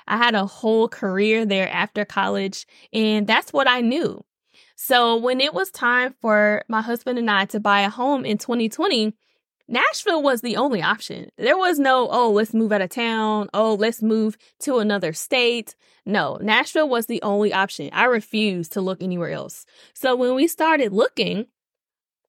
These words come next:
I mean, the houses were all taken. Like, it was such a popular city. And not only that, but it looks like everybody was trying to buy houses during the pandemic, which I thought was crazy.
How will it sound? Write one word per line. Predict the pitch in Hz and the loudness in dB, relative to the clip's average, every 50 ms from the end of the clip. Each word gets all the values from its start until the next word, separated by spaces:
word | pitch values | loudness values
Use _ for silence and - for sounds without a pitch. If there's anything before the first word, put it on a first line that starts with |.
| _ _ _ _ - | _ _ _ _ 0
I | 247 302 | 2 4
mean, | 320 311 302 285 277 247 208 226 | 4 4 4 4 2 2 0 -2
the | 247 247 | -2 -4
houses | 240 - 247 277 330 359 339 339 302 - - | -4 -4 -2 -2 0 2 4 4 2 2 2
were | 240 233 226 - _ | 0 0 0 0 _
all | - 208 214 226 226 226 233 226 226 _ | 2 2 4 4 4 2 2 0 -4 _
taken. | - - 226 220 247 - 226 202 156 147 143 - | -4 0 0 0 2 0 -2 -2 -2 -2 -4 -2
Like, | 180 190 190 190 - - - _ _ _ _ _ _ _ _ _ | 0 2 2 0 0 -4 -12 _ _ _ _ _ _ _ _ _
it | - 269 285 | -2 0 0
was | 294 - - | 0 0 2
such | - 269 285 - | 2 2 2 2
a | 302 277 | 0 0
popular | - 247 247 285 - 240 233 226 214 214 | 4 4 4 4 2 0 0 2 2 0
city. | - - - 262 254 214 170 160 160 - - | -2 -2 -4 -2 0 0 0 -2 -2 -4 -2
And | 208 208 220 | -2 0 2
not | 240 247 233 233 | 2 2 2 2
only | 233 233 226 220 | 2 0 0 2
that, | 247 294 359 - | 2 2 2 2
but | 214 214 208 202 - - - - | 2 2 2 2 2 0 -4 -2
it | 226 | 0
looks | 262 349 403 - | 0 0 0 0
like | 330 294 - - | 0 -2 0 0
everybody | 254 311 359 339 320 - 240 240 254 269 254 | 0 2 2 4 4 4 4 4 2 2 0
was | 269 277 - | -2 -4 -4
trying | - 214 202 220 247 | -2 -2 0 0 0
to | 226 | 0
buy | 233 247 269 | 2 0 0
houses | 269 285 330 415 440 415 320 302 285 294 - | 2 2 2 2 2 2 0 -2 -2 -2 -4
during | - - 277 302 311 311 320 311 | -4 -2 0 0 0 0 0 -2
the | 320 | -4
pandemic, | 320 - 320 320 330 330 311 370 440 415 320 202 165 - - | -4 -2 0 0 2 4 4 4 4 4 2 0 0 -2 -2
which | 233 262 - | -4 -4 -2
I | 302 320 | -2 -4
thought | 320 285 277 - | -2 -4 -4 -4
was | 294 302 - | -6 -8 -10
crazy. | - - 302 339 381 381 370 - - - - - | -8 -6 -2 0 0 0 0 -2 -10 -14 -14 -20